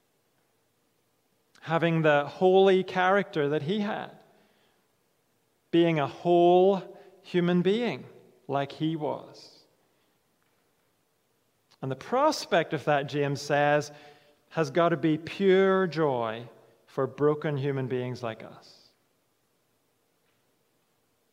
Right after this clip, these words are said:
And trials can do that. They can be the process that moves us towards wholeness.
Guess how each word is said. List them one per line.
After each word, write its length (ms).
And 100
trials 540
can 460
do 240
that. 360
They 140
can 400
be 80
the 100
process 720
that 140
moves 400
us 200
towards 380
wholeness. 760